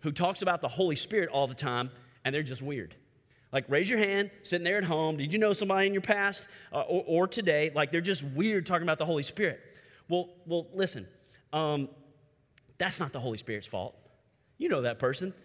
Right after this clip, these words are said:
Even without the Holy Spirit, they'd be weird, okay? Don't blame the Spirit. You can be a normal person and believe in the power of the Holy Spirit and sync up with that power. Now, in the church I grew up in, if you believed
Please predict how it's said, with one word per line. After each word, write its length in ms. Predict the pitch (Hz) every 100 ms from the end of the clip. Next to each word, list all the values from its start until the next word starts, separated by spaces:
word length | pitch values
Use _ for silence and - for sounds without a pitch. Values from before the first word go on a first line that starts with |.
| - _ -
Even 180 | 262
without 260 | 254 320 302
the 60 | 240
Holy 180 | 220
Spirit, 320 | 175 - 196 156
they'd 180 | 220
be 140 | 208 208
weird, 360 | 196 214 139
okay? 360 | 123 185 190 247 - - - -
Don't 180 | - 220
blame 220 | 208 208
the 80 | 208
Spirit. 380 | - 262 254 - - - _ _ _ _ _ _ _ _ _ _
You 160 | - 165
can 120 | 240
be 120 | 202 147
a 40 |
normal 340 | 117 131 165
person 420 | 165 113 - 110 127 - - -
and 120 | 117
believe 280 | 104 135 170
in 80 |
the 60 | 139
power 420 | - 113 104 107 - _ -
of 100 | 104
the 60 |
Holy 240 | 98 104 107
Spirit 460 | - 95 82 - - _ - -
and 160 | - 104
sync 460 | - - 170 147 -
up 220 | 151 - 117
with 120 | 107
that 200 | 95 85
power. 400 | - 90 82 - - _ _ _ _ _ _ _ _ -
Now, 160 | 170
in 60 | 175
the 60 |
church 240 | 160 208 190
I 120 | 208
grew 180 | 175 143
up 140 | 147
in, 240 | 131 160 185 - -
if 160 | 143 160
you 100 | 196
believed 560 | 156 170 214 214 185